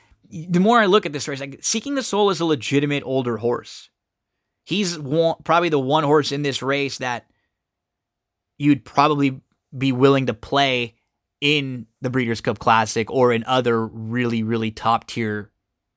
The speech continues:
graded stakes races. Tenfold is just a little too inconsistent for me. You never really know what we're gonna get from him. And so he's tough to play i-, unless he floats up. Like, if you're ge-, like, around ten to one,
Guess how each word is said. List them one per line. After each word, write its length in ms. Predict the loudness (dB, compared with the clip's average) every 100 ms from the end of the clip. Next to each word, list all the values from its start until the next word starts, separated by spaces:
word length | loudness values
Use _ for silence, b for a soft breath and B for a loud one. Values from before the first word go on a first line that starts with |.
| _
graded 260 | 0 0 0
stakes 280 | -2 -2 -2
races. 420 | -10 -12 -18 -20 _ _ _ _ _ _ _
Tenfold 520 | 0 2 2 4 4 2
is 60 |
just 120 | -4
a 40 | -6
little 240 | -2 -4
too 200 | -2 -2
inconsistent 640 | -2 -6 -6 -6 -6 -10
for 120 | -8 -6
me. 400 | -4 -6 -8 _ _ _ _ _ _ _ _ _ _ _ _ _ _ _ _ -16
You 180 | -12
never 260 | -2 2 2
really 340 | 2 2 2
know 180 | 2 2
what 160 | 2 0
we're 100 | -4
gonna 140 | -4
get 240 | -4 -6 -6
from 160 | -4
him. 280 | -2 -4 -6 _ _ _ _ _ _ _ _ _ _ _ _ _ _ _ _
And 100 | -14
so 140 | -6 -4
he's 180 | -4 0
tough 200 | -2 -2
to 60 |
play 560 | -12 -2 0 2 0 -4 _ _ _ _
i-, 140 | -14 -8
unless 340 | -4 -2 -2 -4
he 100 | -6
floats 380 | -2 -2 -2
up. 240 | -2 -2 -2
Like, 240 | -6 -6 B B
if 120 | -6 0
you're 120 | 0
ge-, 240 | 0 -2
like, 220 | -2 0
around 280 | 2 4 2
ten 200 | 2 4
to 60 | 4
one, 440 | 4 2 0 -6